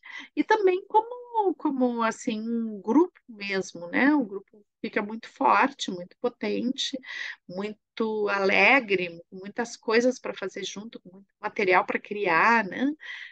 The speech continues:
então fica muito legal, tá?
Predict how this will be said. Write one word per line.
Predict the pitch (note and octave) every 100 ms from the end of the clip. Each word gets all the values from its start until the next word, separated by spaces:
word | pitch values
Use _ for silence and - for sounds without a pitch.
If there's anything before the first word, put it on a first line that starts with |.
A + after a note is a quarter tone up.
| - -
então | F#3+ F#3+ - F#3 G3 A3 A3 G#3+ G3 F#3
fica | - - G#3
muito | G3+ G#3 A#3
legal, | B3 G#3 D3 - _ _ _
tá? | E3 E3